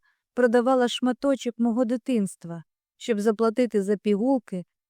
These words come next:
про які мені навіть не сказала. Я зайшов у кімнату, сів напроти неї і мовчки поклав на стіл п'ять тисяч. Усе, що мав. Вона сказала тільки одне:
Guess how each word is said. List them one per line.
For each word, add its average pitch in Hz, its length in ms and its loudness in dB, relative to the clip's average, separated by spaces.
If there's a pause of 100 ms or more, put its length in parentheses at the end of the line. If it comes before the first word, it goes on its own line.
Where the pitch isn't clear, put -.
(140)
про 233 140 2
які 233 240 0
мені 240 280 4
навіть 214 320 0
не 220 140 2
сказала. 196 640 -4 (1300)
Я 285 240 2
зайшов 240 340 0
у 220 80 0
кімнату, 226 600 -2 (420)
сів 294 260 -4
напроти 233 460 0
неї 240 420 0 (480)
і 262 120 0
мовчки 254 440 2
поклав 220 360 0
на 214 140 2
стіл 254 380 -4 (380)
п'ять 220 300 0
тисяч. - 540 -10 (720)
Усе, 247 260 -2
що 262 220 -2
мав. 170 260 0 (1500)
Вона 262 280 4
сказала 226 440 2
тільки 214 340 -2
одне: 175 400 -4